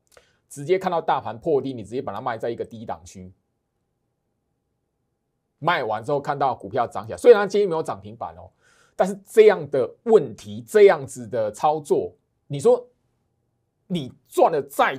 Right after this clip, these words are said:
多的钱，也经不起在这样股票市场里面挥霍。所以今天行情上涨，其实我开心不起来的。我在节目上已经不断呼吁了，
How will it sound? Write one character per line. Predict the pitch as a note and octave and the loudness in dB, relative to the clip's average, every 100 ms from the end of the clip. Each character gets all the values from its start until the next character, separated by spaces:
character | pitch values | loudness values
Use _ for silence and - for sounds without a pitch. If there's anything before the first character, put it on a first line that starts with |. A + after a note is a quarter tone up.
| - | 0
多 | F3 D#3+ | 2 2
的 | B2+ | -2
钱， | - G#2+ F#2 G2 _ _ _ _ _ _ _ | -6 -10 -12 -14 _ _ _ _ _ _ _
也 | D3 | -10
经 | D3 G3+ A3 | -8 -6 -4
不 | G#3+ | -4
起 | G3 B2 | -6 -6
在 | F3+ E3 | -6 -4
这 | F#3 | -4
样 | D3+ | -4
股 | - G#2 | -10 -6
票 | F3 | -4
市 | G3+ D#3 | -4 -8
场 | G#2 G2+ | -12 -14
里 | |
面 | A2 | -16
挥 | B2+ B2+ B2 | -8 -8 -8
霍。 | - B2 - _ _ _ _ _ _ _ _ _ _ _ _ _ _ | -8 -12 -12 _ _ _ _ _ _ _ _ _ _ _ _ _ _
所 | - G#3 | -4 -4
以 | |
今 | D#3 G3+ | -2 -6
天 | G#3 | -4
行 | D3+ | -6
情 | C#3 | -8
上 | A#2+ E3 C3 | -6 -6 -6
涨， | G2 | -10
其 | G2+ | -10
实 | E3+ | -6
我 | A#2 | -6
开 | - C3 | -6 -8
心 | B2+ | -8
不 | B2+ | -12
起 | B2 | -14
来 | F#2+ - | -14 -16
的。 | - - _ _ - _ _ | -18 -20 _ _ -20 _ _
我 | C#3 | 2
在 | F#3 - | 2 2
节 | D3 C#3 | 0 -6
目 | E3 | -6
上 | E3 F3+ C#3 | -2 -2 -2
已 | A2+ | -10
经 | A2 D#3+ | -12 -8
不 | C3 | -4
断 | D#3+ C3+ | -4 -4
呼 | A#2 B2 B2 | -6 -10 -8
吁 | G#2 | -10
了， | F#2 | -12